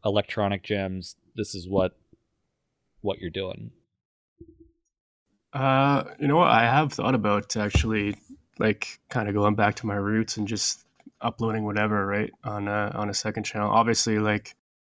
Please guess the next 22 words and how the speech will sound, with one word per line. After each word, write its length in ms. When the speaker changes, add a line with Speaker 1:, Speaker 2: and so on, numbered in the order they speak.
Speaker 2:
Electronic 460
Gems 260
would 120
be 60
my 100
main 200
focus, 500
but, 460
uh, 300
I, 640
you 100
know, 200
I 140
should, 400
uh, 580
I 140
mean, 160
I've, 180
I've 160
thought 240
about 240
it, 180